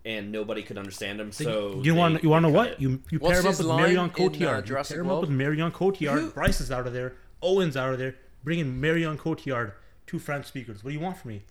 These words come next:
Speaker 2: Game
Speaker 1: Uh,
Speaker 2: over.
Speaker 1: Jack, do you remember who it was before Omar Sy had the role? It wasn't it the dude from, uh, uh, the first Planet of the Apes of
Speaker 2: Yeah,
Speaker 1: the new
Speaker 2: David
Speaker 1: trilogy?
Speaker 2: Oyelowo.
Speaker 1: Oh, yeah, yeah, yeah.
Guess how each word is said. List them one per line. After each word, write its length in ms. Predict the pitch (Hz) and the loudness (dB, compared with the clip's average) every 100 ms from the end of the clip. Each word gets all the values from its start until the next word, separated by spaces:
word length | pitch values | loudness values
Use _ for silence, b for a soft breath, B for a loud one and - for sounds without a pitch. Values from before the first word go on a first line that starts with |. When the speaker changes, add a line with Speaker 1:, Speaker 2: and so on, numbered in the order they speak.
| - b b b | -20 b b b
Speaker 2:
Game 120 | 147 | -4
Speaker 1:
Uh, 140 | 165 202 | 0 0
Speaker 2:
over. 220 | 117 104 - - - - - - | 0 -8 -16 -20 -10 -8 -8 -6
Speaker 1:
Jack, 420 | 185 170 151 - | -2 -2 -2 -8
do 100 | 170 | -10
you 80 | 208 | -6
remember 220 | 254 233 | -4 -4
who 160 | 220 202 | 0 0
it 60 | 139 | 0
was 300 | 160 170 160 | -2 -2 -6
before 360 | 131 120 139 | -14 -8 -4
Omar 240 | 127 113 113 | -4 -4 -8
Sy 200 | - 117 | -8 -8
had 160 | 127 127 | -8 -8
the 80 | |
role? 220 | 135 143 147 - - | -6 -8 -8 -16 -10
It 80 | - | -4
wasn't 220 | 180 202 226 | -2 -2 -4
it 60 | |
the 60 | 208 | -4
dude 320 | 156 170 175 | -2 0 0
from, 160 | - 156 | 0 -2
uh, 500 | 143 117 113 113 113 - - | 0 0 0 -2 -2 -6 -8
uh, 300 | 113 107 104 | -4 -4 -4
the 100 | 104 | -4
first 300 | - 117 - | -4 -4 -6
Planet 280 | 127 117 117 | -8 -6 -6
of 60 | |
the 120 | 107 107 | -2 -2
Apes 240 | 113 - | -2 -4
of 80 | 107 | -2
Speaker 2:
Yeah, 120 | 208 | -2
Speaker 1:
the 40 | 131 | -2
new 60 | |
Speaker 2:
David 320 | 98 - 185 117 | 0 0 2 2
Speaker 1:
trilogy? 280 | 165 208 190 | 0 0 0
Speaker 2:
Oyelowo. 420 | 240 180 110 98 - - - - - | 0 -2 -2 -6 -12 -20 -20 -6 4
Speaker 1:
Oh, 100 | 156 | 6
yeah, 200 | 165 156 | 8 8
yeah, 140 | 151 | 6
yeah. 260 | 143 120 | 4 2